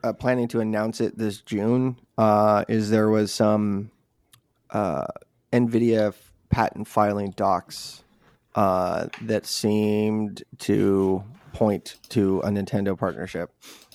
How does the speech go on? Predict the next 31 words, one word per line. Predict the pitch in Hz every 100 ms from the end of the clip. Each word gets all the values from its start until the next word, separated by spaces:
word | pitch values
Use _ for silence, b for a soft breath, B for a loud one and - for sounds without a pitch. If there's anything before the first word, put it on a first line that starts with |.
| _ -
which | 123 110 - b b
is | 123 107
fucking | - - 233 - 123 110
stupid. | 104 - - - 185 - 117 107 127 b b b b
Why | 131 175
the |
fuck | 196 190 180
are |
you | 156
staying | 139 165 156
on | 147
the | 127
Shield | - 135 131
platform? | 131 110 98 110 101 101 - _ _ -
The |
goddamn, | 131 151 165 170 160 147 -
the, | 143 139 135 135 123 -
the | - 127 127
new, | 131 135 143 143 139 - _ _ _
um, | 123 117 110 104 104 - _ _ _ _ _
A | 123
M | 127 120
D | 123
mobile | 113 110 123 117
chips | - 110 -
that |
just | 110 113
came | - 113
out | 110
that | 113 110
the | 107